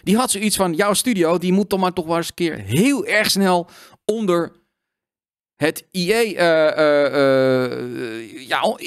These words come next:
in, binnen de E A-familie komen. Wij willen jouw studio hebben." En ze waren behoorlijk dwingend. En dermate dwingend, en dermate vervelend dwingend,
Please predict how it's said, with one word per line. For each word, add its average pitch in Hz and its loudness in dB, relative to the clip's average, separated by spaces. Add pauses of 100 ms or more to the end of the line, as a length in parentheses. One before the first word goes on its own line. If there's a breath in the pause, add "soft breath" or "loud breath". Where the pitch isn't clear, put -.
(140)
in, 185 -4
binnen 208 0
de 180 -2
E 214 2
A-familie 175 -2
komen. 110 2
Wij 180 0
willen 208 0
jouw 170 2
studio 165 0
hebben." 139 0
En 196 0
ze 240 -2
waren 247 0
behoorlijk 214 0
dwingend. 139 -2
En 180 -4
dermate 277 0
dwingend, 196 0
en 175 0
dermate 233 -2
vervelend 170 0
dwingend, 151 -2